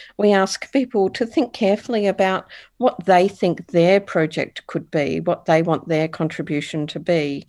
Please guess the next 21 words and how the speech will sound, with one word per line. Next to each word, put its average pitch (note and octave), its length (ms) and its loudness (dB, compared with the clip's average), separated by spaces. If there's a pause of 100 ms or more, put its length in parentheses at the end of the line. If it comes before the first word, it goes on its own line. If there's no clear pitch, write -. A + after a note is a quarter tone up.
(440)
And, D#3+ 480 2
and E3+ 160 4
our E3+ 180 6
goal F3+ 640 2
at - 220 -2
the D#3 220 -2
end D3+ 520 -2 (100)
is, F3 380 2 (260)
say, G3 320 2
around E3 340 2
October, G3 480 -2
November E3+ 840 0
or D#3 200 0
early F3+ 320 2
December, E3+ 760 -4 (440)
those F3 260 4
products - 800 -4 (100)
or D#3+ 220 2
events - 720 -4 (100)
are D#3+ 320 0
finalised. G3+ 1080 -4